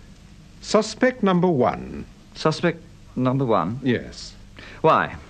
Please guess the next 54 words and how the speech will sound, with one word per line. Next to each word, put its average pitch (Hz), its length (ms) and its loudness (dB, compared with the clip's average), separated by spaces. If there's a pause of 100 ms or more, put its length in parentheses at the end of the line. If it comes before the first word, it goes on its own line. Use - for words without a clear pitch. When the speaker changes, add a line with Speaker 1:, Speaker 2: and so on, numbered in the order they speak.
(160)
Speaker 2:
Why 160 220 4
would 120 100 0
you 113 60 -2
call 101 160 -2
me 95 80 0
that? 87 240 0 (320)
Just 220 220 0
because 190 180 0
I 156 80 4
didn't 147 180 0
tell 147 140 2
you 127 60 0
that 120 120 0
Marion 143 320 2
Faber 135 220 2
was 117 140 0
a 117 40 2
friend 127 220 0
of 90 80 -4
mine? 117 560 -4
Just 147 160 0
because 131 200 2
the 131 80 0
cloakroom 135 300 0
attendant 120 320 2
at 101 60 -6
the 120 60 2
Commodore 113 380 2
Club 117 220 0
lied 120 320 4
to 107 40 -6
you 120 40 2
about 120 200 2
the 127 60 2
attache 120 260 0
case? 120 280 0 (320)
You 165 120 2
know, 180 160 4
Temple, 170 680 0
for 185 100 0
a 170 60 2
famous 202 300 -2
detective 135 520 0
writer, 98 360 2
you're 117 200 2
really 127 380 2
rather 135 400 -2
stupid, 107 560 -2
aren't 104 180 0
you? 80 220 -4 (260)
Speaker 1:
Stupid? - 540 -6 (1120)
Speaker 2:
I'm 107 360 0
sorry. 82 480 -2
I 82 140 -4